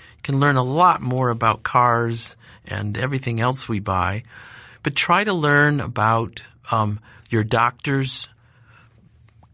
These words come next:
capabilities and the outcomes that occur from his treatment and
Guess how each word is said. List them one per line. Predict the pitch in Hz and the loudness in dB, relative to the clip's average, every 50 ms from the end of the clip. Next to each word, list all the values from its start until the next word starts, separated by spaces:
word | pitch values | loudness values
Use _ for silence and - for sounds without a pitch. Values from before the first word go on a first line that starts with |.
| _ _ _ | _ _ _
capabilities | - - 147 135 - 123 113 110 117 117 120 123 120 135 139 151 175 190 - - - - - _ _ _ - | -4 -4 -4 -2 -2 -4 -2 0 0 2 2 0 -2 -2 -6 -8 -10 -10 -10 -10 -10 -10 -12 _ _ _ -8
and | - 131 127 120 117 113 | -4 -2 -2 0 -2 -2
the | 120 113 113 | -2 0 2
outcomes | 120 127 131 - - 131 123 120 113 120 | 2 2 0 -2 -6 -6 -4 -4 -4 -4
that | 120 113 | -4 -6
occur | 113 110 - - 135 131 127 | -6 -8 -6 -4 -2 -2 -2
from | 123 - - 107 104 | -4 -4 -8 -6 -6
his | 110 123 127 - | -6 -6 -6 -6
treatment | - - 127 120 120 131 139 135 - | -6 -6 -6 -6 -6 -6 -6 -6 -4
and | 90 147 160 180 190 180 170 160 156 151 | -2 -2 0 2 2 0 0 -2 -4 -6